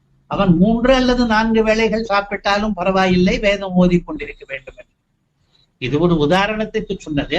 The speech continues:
ஆனால் அவனுக்கு கூட சில கட்டுப்பாடுகள் இருக்கின்றன. ரெண்டு வஸ்து சொல்கிறார் இங்கே. ஒன்று ஆமிஷம் என்கிற மாமிசம், இரண்டாவது சூதிகா நாத்தியம் என்கிற பிரசவ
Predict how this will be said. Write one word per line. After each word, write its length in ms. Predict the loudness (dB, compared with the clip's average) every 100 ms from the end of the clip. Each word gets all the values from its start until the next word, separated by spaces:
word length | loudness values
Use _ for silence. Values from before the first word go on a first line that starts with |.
| -4
ஆனால் 380 | -2 -2 -2 -2
அவனுக்கு 480 | -4 0 0 0 -4
கூட 220 | -8 -6 -6
சில 180 | -8 -8
கட்டுப்பாடுகள் 760 | -8 -8 -8 -4 -2 -2 -4 -4
இருக்கின்றன. 560 | -4 -8 -12 -14 -14 -12 -10 -12 -20 _ _ _ _ _ _ _ _ _ _
ரெண்டு 340 | 0 2 4 4
வஸ்து 280 | 2 0 0
சொல்கிறார் 540 | 2 2 2 2 0 0
இங்கே. 280 | 0 0 -2 -4 -10 _ _ _
ஒன்று 360 | 0 0 2 2 4 4
ஆமிஷம் 500 | 2 0 0 0 -2
என்கிற 300 | 0 0 0
மாமிசம், 560 | 2 0 0 -2 -2 -2
இரண்டாவது 600 | 0 0 0 -2 -2 -4 -12 -12
சூதிகா 540 | -8 -6 -6 -2 0 0
நாத்தியம் 520 | 0 -2 -4 -8 -12 -12
என்கிற 300 | -10 -4 -4 -4
பிரசவ 560 | -6 -6 -4 -2 -2